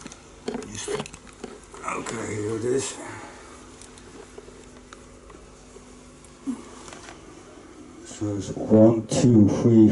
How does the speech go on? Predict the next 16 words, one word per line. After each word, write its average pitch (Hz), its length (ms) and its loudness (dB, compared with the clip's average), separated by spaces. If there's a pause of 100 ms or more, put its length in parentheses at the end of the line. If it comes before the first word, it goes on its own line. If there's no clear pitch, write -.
(140)
four. 92 400 6 (680)
Okay, 123 360 8
this 131 220 2
is 131 80 6
working 123 360 4
fine. 127 520 4 (600)
Then 135 340 6
before 151 500 8
you 135 300 8
make 131 320 6
the - 100 0
connections, 123 880 2
it's - 180 -4
best - 680 2
to, 117 540 2 (1600)
uh, 113 220 0